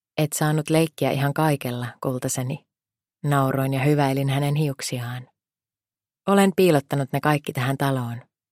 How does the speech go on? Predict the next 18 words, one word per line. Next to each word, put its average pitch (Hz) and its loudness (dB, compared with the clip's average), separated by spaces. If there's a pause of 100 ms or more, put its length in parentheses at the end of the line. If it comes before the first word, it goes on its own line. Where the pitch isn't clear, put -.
Voimme 143 6
katsella 156 0
niitä, 143 0
kun 139 -2
olemme 143 0
täällä, 135 -6 (100)
jos 143 -2
haluat." 127 -6 (2000)
Koska 175 0
oli 160 4
Memorial 156 2
Day 151 2
muistopäivä, 139 -2 (240)
myös 170 0
maanantai 147 2
oli 139 0
yleinen 156 2
vapaapäivä. 117 -6